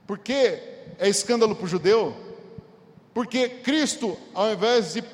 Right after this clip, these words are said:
priorizar o sábado, a lei do sábado,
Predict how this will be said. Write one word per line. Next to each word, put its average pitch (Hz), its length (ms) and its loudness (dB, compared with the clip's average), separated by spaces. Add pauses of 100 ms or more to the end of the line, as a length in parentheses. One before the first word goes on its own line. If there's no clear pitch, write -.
(1120)
priorizar 220 800 0 (2750)
o 165 60 -12
sábado, 165 720 -4 (800)
a 139 60 -6
lei 160 260 -4
do 151 140 -8
sábado, 135 580 -8